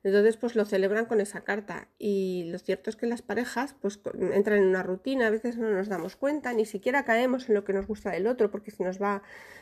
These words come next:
nos vamos entrando en un, en una rutina que no pensamos con la, la vida, el trabajo, los problemas. Luego, si vienen niños, pues los problemas de los niños. Entonces, ir renovando este tipo de, de carta de intenciones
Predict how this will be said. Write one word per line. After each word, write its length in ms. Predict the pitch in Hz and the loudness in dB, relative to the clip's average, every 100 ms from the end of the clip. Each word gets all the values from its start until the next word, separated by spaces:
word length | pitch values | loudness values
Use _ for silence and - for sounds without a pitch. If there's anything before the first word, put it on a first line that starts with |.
| - | -4
nos 180 | 208 196 | 0 2
vamos 220 | 214 233 | 4 2
entrando 360 | 247 247 247 240 | 0 0 2 4
en 120 | 233 | 6
un, 320 | 233 226 214 | 6 6 4
en 120 | 196 | 6
una 140 | 220 233 | 4 4
rutina 360 | 233 233 240 233 | 0 -2 -2 2
que 80 | |
no 160 | 220 208 | 4 4
pensamos 580 | 214 208 233 226 208 214 | 4 0 0 0 0 -2
con 220 | - 190 | -2 0
la, 380 | 175 175 160 180 | 0 -4 -4 -6
la 400 | - 156 190 190 | -6 -4 -2 0
vida, 400 | 202 220 196 208 | 0 2 4 2
el 100 | 208 | 2
trabajo, 560 | 165 160 190 220 214 | 0 2 2 2 0
los 140 | 220 214 | -4 -4
problemas. 580 | 170 175 202 208 208 208 - - - | -2 2 4 4 2 -4 -18 -20 -4
Luego, 240 | 202 202 | 2 2
si 160 | 202 202 | 4 4
vienen 340 | 190 190 190 | 6 6 8
niños, 360 | 196 196 175 196 | 8 6 4 -2
pues 280 | - 185 - - - - | -6 -8 -10 -20 -20 -12
los 180 | 185 | -8
problemas 360 | - 190 190 196 | -2 2 2 2
de 60 | 185 | 0
los 140 | 185 | 0
niños. 340 | 220 226 220 226 - - _ | 0 0 0 -4 -20 -20 _
Entonces, 440 | 202 202 220 220 - | -2 2 2 2 -6
ir 120 | 254 | -4
renovando 840 | 294 311 294 311 311 254 175 165 - _ - - - | 0 0 2 0 2 2 0 -2 -10 _ -20 -20 -10
este 300 | - 233 269 | -4 -4 -4
tipo 340 | 269 262 262 | -6 0 2
de, 800 | 247 247 240 233 233 226 226 208 | 4 4 4 2 2 2 0 0
de 360 | 202 226 214 214 | 2 4 6 4
carta 300 | 247 240 247 | 0 -2 2
de 60 | 220 | 2
intenciones 880 | 214 208 208 254 240 208 170 - | 2 2 0 0 4 4 2 -4